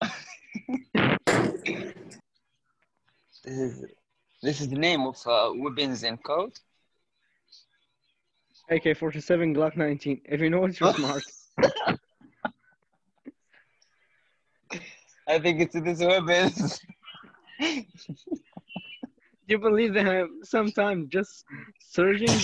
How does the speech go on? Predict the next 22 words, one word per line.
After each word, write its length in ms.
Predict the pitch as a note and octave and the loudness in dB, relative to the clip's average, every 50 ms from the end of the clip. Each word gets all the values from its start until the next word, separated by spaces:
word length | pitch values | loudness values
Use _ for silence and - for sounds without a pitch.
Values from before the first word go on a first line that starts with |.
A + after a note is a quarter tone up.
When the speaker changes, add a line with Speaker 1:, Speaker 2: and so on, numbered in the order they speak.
| - - - | 2 0 0
Speaker 2:
for 360 | F3 E3 D#3 D3+ D3+ D3 - - - - - - | 0 0 0 0 -2 -4 -8 -12 -18 -18 -6 -4
weapons 380 | F#3 F#3 - G3 F3 F3 - _ _ _ _ _ | -2 0 2 2 0 0 -4 _ _ _ _ _
names? 500 | D#3+ D3 D#3 D#3+ F#3+ G3+ F#3+ F#3+ - - - - - - _ _ _ _ _ _ _ _ _ _ _ _ _ _ _ _ _ _ _ _ - | -6 -4 -2 0 0 0 -2 -4 -8 -14 -20 -20 -20 -20 _ _ _ _ _ _ _ _ _ _ _ _ _ _ _ _ _ _ _ _ -2
Speaker 1:
<laughs> 0 | F3 D3+ D#3 D3 - - - - _ _ _ _ _ _ _ - - _ _ _ _ _ _ _ - _ - - - - - - _ _ - | 0 2 2 0 -2 -6 -14 -16 _ _ _ _ _ _ _ -20 -20 _ _ _ _ _ _ _ -20 _ -20 -20 -20 -20 -20 -20 _ _ 4
Speaker 2:
Even 420 | G#3 A#3 A3 F#3+ G#3+ G3+ F3+ F3+ | 4 6 6 6 4 4 4 4
look 200 | F#3+ G#3 A3 - | 2 2 2 2
how 160 | - G3 F#3+ | 2 2 2
much 260 | G3+ G#3 G#3+ G#3+ G#3+ | 2 2 2 0 0
they 180 | - E3 D#3+ F3 | 0 2 2 2
have 280 | E3+ D#3+ E3+ G3 G3+ G3 | 4 4 2 2 2 2
in 80 | F3 | 0
the 60 | E3 | 2
magazine. 600 | D#3 D#3 E3 E3 E3 E3 E3+ G#3+ A3+ A3+ F3+ - - _ _ _ _ _ _ _ _ _ _ _ _ _ _ _ _ _ _ _ _ _ _ _ _ _ _ _ _ _ _ _ _ _ _ _ - - - _ _ _ _ _ _ _ _ _ _ _ _ - - - - - - _ | 2 2 2 2 2 0 2 2 0 0 -2 -6 -12 _ _ _ _ _ _ _ _ _ _ _ _ _ _ _ _ _ _ _ _ _ _ _ _ _ _ _ _ _ _ _ _ _ _ _ -20 -20 -20 _ _ _ _ _ _ _ _ _ _ _ _ -16 -14 -14 -14 -14 -12 _
Speaker 1:
I 140 | - D3+ E3 | 0 0 2
think 260 | E3 E3 F3+ D3+ - D3 - | 2 2 0 0 -4 -4 -2
America 560 | D#3 - D#3+ D#3+ D#3 D3+ D3+ C3+ B2+ - C#3+ | 0 0 0 0 0 0 -2 -2 -2 -2 -2
has 300 | C3+ C3+ C#3 C#3 C3+ B2+ | 0 2 2 2 0 0
a 80 | B2+ B2+ | 0 0
lot 260 | B2+ C3 C3+ C#3 - | 0 0 0 0 0
of 140 | D3+ D3+ D3 - - - - - _ _ - - - - - | -2 -4 -4 -6 -10 -10 -10 -10 _ _ -16 -16 -16 -10 -8
<laughs> 0 | - - - - - - - | -6 -2 -2 0 0 0 0
women's. 380 | - D4 B3 - - A#3 A#3+ - | 0 0 0 -2 -2 -4 -6 -6